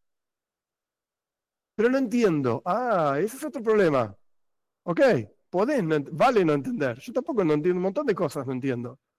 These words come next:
Pero son así igual. Aunque no entienda o aunque no me guste.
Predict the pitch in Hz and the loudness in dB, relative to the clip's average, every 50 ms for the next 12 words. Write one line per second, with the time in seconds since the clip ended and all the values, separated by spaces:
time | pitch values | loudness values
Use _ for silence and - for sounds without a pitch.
0 | _ _ _ _ _ _ _ _ _ _ 135 123 113 - 170 165 147 - 190 170 | _ _ _ _ _ _ _ _ _ _ -6 -6 -4 -4 -4 -4 -2 0 0 0
1 | 143 143 180 202 170 120 95 90 _ _ _ _ _ _ _ _ _ _ _ _ | 0 2 2 2 2 0 -4 -10 _ _ _ _ _ _ _ _ _ _ _ _
2 | _ _ - 147 127 135 151 135 139 143 143 156 160 160 160 175 208 233 294 - | _ _ -4 -4 -2 0 0 2 2 2 4 4 4 4 6 4 4 4 4 0
3 | _ _ _ _ _ - 170 165 160 156 156 143 156 147 147 143 147 165 208 180 | _ _ _ _ _ 0 2 2 2 2 0 -2 -2 0 0 2 2 2 2 2
4 | 117 - - 127 - - | 0 -4 -12 -14 -14 -16